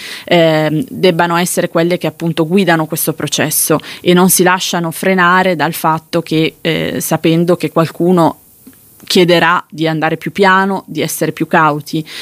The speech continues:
Eh, noi abbiamo un-, anche una responsabilità maggiore, sicuramente, perché le nostre economie sono cresciute nei decenni passati, nei secoli passati,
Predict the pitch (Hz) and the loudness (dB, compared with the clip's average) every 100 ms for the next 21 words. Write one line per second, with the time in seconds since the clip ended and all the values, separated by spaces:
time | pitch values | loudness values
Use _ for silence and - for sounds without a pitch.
0 | - - - 165 156 151 180 214 185 165 | -14 -4 2 4 4 4 4 4 2 0
1 | 165 175 160 170 185 165 156 - 160 160 | -2 -2 -4 -2 -2 -2 -2 -6 -6 -4
2 | 151 147 151 147 143 151 139 151 170 - | -4 -4 -2 -4 -2 -2 0 -2 -4 -6
3 | - 147 147 131 - 160 165 160 156 175 | -2 -2 0 -2 -4 -6 -2 0 2 2
4 | - 190 175 180 190 202 202 - 170 - | 2 0 2 2 4 2 2 0 -2 -2
5 | 165 - 190 185 190 190 180 156 156 156 | -2 0 -2 -2 2 2 2 -2 -2 -2
6 | - 165 165 160 156 - 185 170 175 156 | 0 0 0 -2 -4 -2 2 2 0 -6
7 | 156 - 170 160 160 185 - 160 160 165 | -6 -4 -2 -2 -2 -2 0 0 0 -2